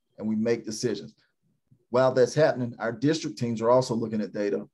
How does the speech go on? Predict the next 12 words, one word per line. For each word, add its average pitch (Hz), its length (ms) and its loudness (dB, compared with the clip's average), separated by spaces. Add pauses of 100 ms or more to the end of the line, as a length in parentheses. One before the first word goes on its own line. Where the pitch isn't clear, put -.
(120)
monthly 110 400 -4
and 107 160 -4
quarterly - 420 -4 (520)
because 110 260 -4
we 120 140 -2
wanna 143 260 2
see 127 480 -4
what 110 220 -4
the 120 100 0
progression 117 680 0
looks - 300 -4
like. - 160 -12